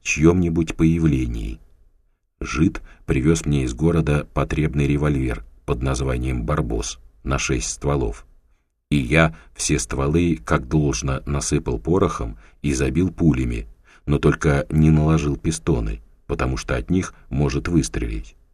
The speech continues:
Но позвольте же, хорошо, что это только и случилось,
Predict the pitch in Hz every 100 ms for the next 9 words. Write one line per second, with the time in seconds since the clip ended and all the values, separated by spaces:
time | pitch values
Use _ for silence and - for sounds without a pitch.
0 | _ _ _ - - 78 80 87 92 64
1 | - - - - - _ - 67 - 92
2 | 104 85 82 82 80 80 80 82 80 80
3 | - 92 - 104 80 67